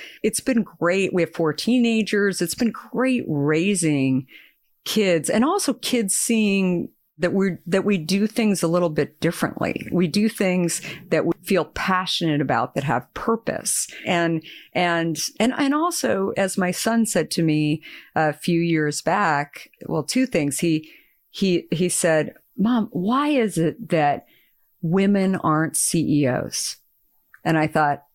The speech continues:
"Here we go. Am I really gonna have to do this with my son?" And I said, "I, I don't,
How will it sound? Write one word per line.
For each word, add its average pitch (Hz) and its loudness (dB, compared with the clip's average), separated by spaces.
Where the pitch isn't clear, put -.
"Here 190 2
we 165 2
go. 120 -2
Am 170 2
I 190 0
really 180 0
gonna 175 2
have 160 0
to 170 -4
do 165 0
this 147 -2
with 160 -2
my 170 2
son?" 180 0
And 208 2
I 208 0
said, 208 0
"I, 196 -4
I 220 0
don't, 247 0